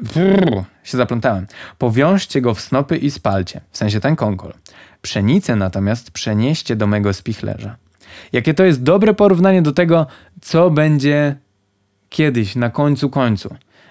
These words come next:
gdzie ludzie, którzy uwierzyli Bogu, zostali przez Niego zbawieni.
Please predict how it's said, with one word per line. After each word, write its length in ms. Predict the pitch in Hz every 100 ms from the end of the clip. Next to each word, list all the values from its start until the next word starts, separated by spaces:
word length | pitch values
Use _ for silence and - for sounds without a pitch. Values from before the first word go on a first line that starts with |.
| _
gdzie 520 | 107 104 110 110 110 113 _ _ _ _ _ _ _ _ _ _ _ - _ _ _ _
ludzie, 320 | 127 156 147
którzy 440 | 139 135 117 117 - -
uwierzyli 760 | 113 120 113 151 165 110 98 - _ -
Bogu, 640 | 107 107 101 92 107 110 - _ _ _ _ _ _ _ _ _ _ _ _ _ _ _ _ _ _ -
zostali 460 | 110 107 - 120 123
przez 280 | 120 120 110
Niego 220 | 117 117
zbawieni. 760 | 113 104 110 117 107 95 147